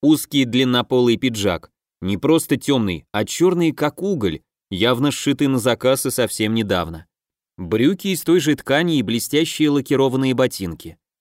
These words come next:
Пижонский облик дополняла цепочка часов, свисающая из кармана. Вряд ли золотая, однако уж точно не из дешёвых. Не знаю, требовал ли местный устав от учителей стричься коротко,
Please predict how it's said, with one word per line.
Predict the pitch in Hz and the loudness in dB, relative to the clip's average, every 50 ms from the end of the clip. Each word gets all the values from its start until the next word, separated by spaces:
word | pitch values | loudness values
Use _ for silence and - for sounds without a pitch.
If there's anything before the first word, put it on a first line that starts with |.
| _ _ _ _ | _ _ _ _
Пижонский | - 143 131 117 151 165 160 151 - - - 156 156 | 2 2 4 4 4 4 4 2 0 0 2 4 4
облик | 156 143 135 143 143 123 | 4 4 4 2 2 2
дополняла | 117 135 131 - 139 135 139 139 143 139 135 135 131 | 0 -2 0 2 0 0 2 2 2 2 2 2 0
цепочка | - - 151 139 - 143 139 - - - 131 | 0 0 -2 0 2 0 0 0 -2 -4 -4
часов, | - - 147 - - 131 107 92 - - _ _ _ _ | -2 -2 -4 -2 0 0 0 0 -2 -4 _ _ _ _
свисающая | - - 113 117 107 - 117 104 101 95 - - 101 95 98 | -10 -4 -4 -4 -2 0 2 2 2 0 -2 -2 -2 -2 -2
из | - 110 101 - - | -2 -4 -6 -4 -2
кармана. | - 101 98 98 95 90 90 87 82 78 - _ _ _ _ _ _ _ | -2 -2 0 0 0 0 -2 -2 -4 -8 -10 _ _ _ _ _ _ _
Вряд | 104 95 127 147 135 - - | -6 0 2 2 2 2 0
ли | 113 104 | -2 -4
золотая, | 90 104 117 113 117 120 - 165 175 170 160 151 143 - - | 0 0 2 2 2 0 0 0 2 2 2 0 0 -2 -2
однако | - 117 110 104 135 151 185 214 208 - 214 | -2 -2 -2 0 0 -2 0 -2 -4 -4 -4
уж | 220 214 - - | -4 -4 -4 -2
точно | - 185 185 170 - - 175 165 | 0 2 2 2 0 -2 -2 0
не | 160 160 156 | 2 2 0
из | 143 120 | 0 0
дешёвых. | 117 127 127 - - - 92 82 71 76 69 - _ _ _ _ _ _ _ _ | -2 -2 -4 -2 -2 -4 -4 -4 -4 -8 -14 -18 _ _ _ _ _ _ _ _
Не | 87 90 101 113 | -6 -4 -4 -2
знаю, | 104 107 147 165 160 147 131 120 | -2 0 0 0 2 2 2 0
требовал | - 120 151 160 147 135 131 127 127 120 | 2 2 2 4 4 2 2 4 4 4
ли | 117 117 117 | 4 4 2
местный | 117 120 123 113 - - 123 120 | 2 2 0 0 -2 -2 0 0
устав | 120 113 - - 151 143 123 - 127 | 0 -2 -2 0 0 0 2 0 -2
от | 113 - | -2 -2
учителей | 107 - - - - 127 123 123 117 110 | -6 -10 -10 -2 0 2 2 2 2 0
стричься | - - - 127 117 - - - - 120 | -2 -4 -4 -4 -4 -4 -2 -2 -2 -2
коротко, | - - 165 170 139 - - - 95 80 - | 2 2 4 4 4 0 0 -4 -8 -8 -8